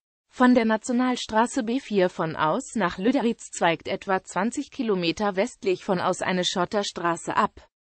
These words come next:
Sie führt zur zwei Kilometer nördlich gelegenen Tränke bei Garup, zu der die Pferde regelmäßig zum Trinken kommen.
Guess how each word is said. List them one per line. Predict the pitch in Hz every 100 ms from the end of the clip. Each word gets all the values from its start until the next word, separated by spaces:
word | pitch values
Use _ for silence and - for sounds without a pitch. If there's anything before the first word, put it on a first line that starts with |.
| _
Sie | 214 240
führt | - 170 -
zur | 180 170
zwei | 214 254
Kilometer | - 254 180 160 160 - 262
nördlich | 240 214 311 - 226 - 214
gelegenen | 202 180 180 180 175 170
Tränke | - 185 190 233
bei | 175 160 156
Garup, | 185 196 254 _
zu | - 180
der | 180 170
die | 254
Pferde | - 233 190 185 175
regelmäßig | 190 233 262 226 160 - 180 -
zum | - 190
Trinken | - 247 233 170
kommen. | - 165 147 139